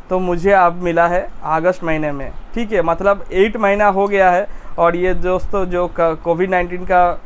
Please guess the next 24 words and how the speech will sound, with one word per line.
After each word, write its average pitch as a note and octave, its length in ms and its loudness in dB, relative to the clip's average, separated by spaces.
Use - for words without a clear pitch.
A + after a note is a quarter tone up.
वजह E3+ 300 0
से F3 300 -2
फिर E3 280 -4
late E3 280 0
हो E3+ 80 0
गया D#3+ 220 0
है, D3+ 160 -4
वरना F3 260 2
दोस्तों F3+ 280 -2
ninety D#3+ 240 0
days F3 220 -4
के F3 80 -2
अंदर E3+ 360 0
ये E3+ 220 -4
हमें E3 220 -2
मिल E3 180 -2
जाता D3+ 280 0
है, D#3 180 -6
ठीक A3 180 -4
है, C#3+ 180 -4
Chinese D#3+ 340 0
website D#3 340 -2
से। E3+ 180 -4
तो, D3 240 0